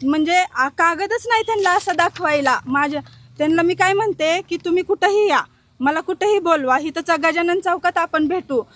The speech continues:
तुम्ही कागद घेऊन या. तुमच्यावरती एफ आर आय मी दाखल केले ना, आम्ही दाखल केले ना, तुम्ही कागदोपत्री असा पुरावा घेऊन या, मी सगळे पुरावे घेऊन येते आणि त्याच्यावरती आपण बोलू.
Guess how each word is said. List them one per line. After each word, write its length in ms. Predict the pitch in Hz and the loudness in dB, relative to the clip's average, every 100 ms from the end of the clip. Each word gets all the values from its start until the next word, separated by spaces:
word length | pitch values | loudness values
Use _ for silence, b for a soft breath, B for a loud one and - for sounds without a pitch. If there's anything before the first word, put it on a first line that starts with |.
| b 294 | b 0
तुम्ही 200 | 302 349 | 2 4
कागद 320 | 339 320 311 | 2 2 -4
घेऊन 380 | 294 339 285 269 | -4 -6 -4 -4
या. 140 | 226 | -4
तुमच्यावरती 600 | 254 277 302 302 302 311 | -6 -6 -4 -2 -4 -4
एफ 180 | 311 349 | -4 -2
आर 100 | 302 | -2
आय 100 | 302 | 0
मी 120 | 311 | 0
दाखल 300 | 330 349 330 | -2 -2 -4
केले 260 | 349 349 370 | -2 0 2
ना, 160 | 427 | 0
आम्ही 160 | 403 320 | 0 -2
दाखल 320 | 285 330 302 | -4 -4 -6
केले 260 | 330 349 392 | -4 -2 0
ना, 160 | 370 B B B - | -2 B B B 0
तुम्ही 220 | 294 330 | 2 2
कागदोपत्री 680 | - 320 320 302 320 320 311 | 0 0 0 0 -2 -2 0
असा 200 | 294 311 | 0 -2
पुरावा 380 | 302 320 302 294 | -2 0 2 0
घेऊन 300 | 349 339 285 | -2 -2 0
या, 100 | 247 | 0
मी 180 | 269 277 | -2 -2
सगळे 260 | 294 294 | 0 0
पुरावे 380 | 285 302 302 311 | 0 0 2 0
घेऊन 300 | 320 339 277 | -2 -2 -2
येते 280 | 262 240 208 b b b b - | -2 -4 -6 b b b b -4
आणि 440 | 233 269 302 370 381 b _ | 0 2 0 -2 -4 b _
त्याच्यावरती 460 | 277 320 330 370 359 | 0 2 2 2 0
आपण 320 | 370 359 349 | 0 0 0
बोलू. 340 | 349 302 247 | 0 -2 -2